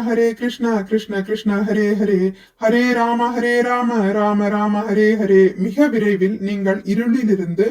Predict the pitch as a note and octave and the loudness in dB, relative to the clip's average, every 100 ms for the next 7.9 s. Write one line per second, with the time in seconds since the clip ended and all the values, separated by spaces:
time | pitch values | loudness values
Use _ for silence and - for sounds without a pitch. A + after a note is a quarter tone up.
0 | F3 F#3+ A3+ A#3+ G3 G3 A3 G3 F3+ F#3 | 0 -2 0 -4 -2 -2 0 0 2 2
1 | F#3 A3 G3 F3 D#3+ D#3 - - - - | 2 0 0 -4 -4 -8 -8 -10 -12 -20
2 | - - A3+ C#4+ C#4+ C#4+ C4+ B3 G3 G3 | -6 2 4 4 2 -2 0 0 0 0
3 | F#3+ F#3+ G3 G#3+ F#3 G3+ F#3+ G3+ A#3 A#3+ | 0 0 0 0 0 0 2 2 2 -2
4 | F3+ - G#3+ F#3 D#3+ D#3 D#3 - - _ | -6 -2 -2 -2 -4 -8 -10 -12 -20 _
5 | F#3 G3+ C#4+ D#4 C#4+ - G3 G#3+ A#3 A#3 | 0 4 6 6 4 4 2 2 0 -2
6 | A3+ G3 G3 A3 G#3+ G#3 A3+ G#3+ E3+ G3 | -2 -2 -2 -2 0 0 4 4 4 0
7 | A3 A3+ G#3+ G#3 F#3 F3+ F#3 F3 A#3+ | 0 -2 0 -2 -2 0 0 0 2